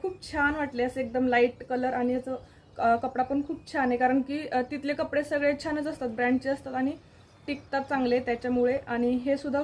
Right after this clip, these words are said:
खूप, अ, खूप महाग नाही पण खूप स्वस्तही नाही तसं म्हटलं तर, कारण की आत्ता हे फिफ्टी पर्सेंटमध्ये भेटलेले आहेत, त्याच्यामुळे मला, अ, जरा बघा आठशे रुपयाच्यावरती किंमत आहे, सातशे नव्याण्णव,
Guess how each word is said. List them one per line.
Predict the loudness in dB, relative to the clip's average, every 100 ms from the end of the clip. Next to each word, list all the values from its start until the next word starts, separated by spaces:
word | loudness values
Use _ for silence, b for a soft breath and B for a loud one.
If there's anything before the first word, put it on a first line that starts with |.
| -2
खूप, | -8 -6 -2
अ, | 0 0 -2 -6 -16 -20 -20 B B B B -2
खूप | 0 4
महाग | 6 6 4
नाही | 0 0 -2 -2 -10 -10
पण | -8
खूप | -8 -6
स्वस्तही | -4 -2 4 6 6
नाही | 6 4
तसं | 2 0
म्हटलं | 0 0 0 0
तर, | 0
कारण | 0 2 2
की | 0 -6 -10 B B B
आत्ता | -2 2
हे | 2 2
फिफ्टी | 0 0 0
पर्सेंटमध्ये | 4 4 2 0 0
भेटलेले | 2 2 2 0
आहेत, | 0 0
त्याच्यामुळे | 0 2 2 4
मला, | 4 4 2
अ, | -2 -2 0 4 4 4 2 -2 -6 -2
जरा | 0
बघा | 2 2
आठशे | 2 0 -6
रुपयाच्यावरती | 0 0 0 -4 -4
किंमत | -2 -2 -2
आहे, | -4
सातशे | -4 -4
नव्याण्णव, | -4 -2 -2